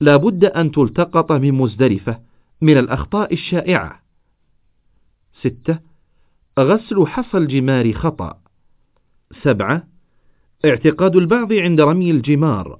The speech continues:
أنهم يرمون الشياطين، فهم يرمونها بغيظ مصحوب بسب لهذه الشياطين خطأ،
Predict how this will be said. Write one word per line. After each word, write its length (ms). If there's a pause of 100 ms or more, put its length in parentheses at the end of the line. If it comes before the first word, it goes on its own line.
أنهم 380
يرمون 360
الشياطين، 880 (440)
فهم 300
يرمونها 640
بغيظ 680 (120)
مصحوب 540
بسب 600
لهذه 640
الشياطين 840 (400)
خطأ، 440